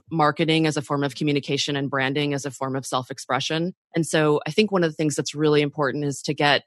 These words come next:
very clear on what it is that you're offering and have that be something that's v-,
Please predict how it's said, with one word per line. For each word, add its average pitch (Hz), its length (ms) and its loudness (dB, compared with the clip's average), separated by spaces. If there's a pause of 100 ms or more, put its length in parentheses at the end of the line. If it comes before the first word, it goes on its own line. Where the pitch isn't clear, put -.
(100)
very 214 360 6
clear 170 520 4
on 147 260 2
what 151 180 4
it 165 100 6
is 151 240 6
that 151 100 8
you're 143 260 8
offering 170 680 8
and 156 120 8
have 165 260 2
that 156 160 0
be 156 120 0
something 147 360 -4
that's 147 180 -6
v-, 160 200 -16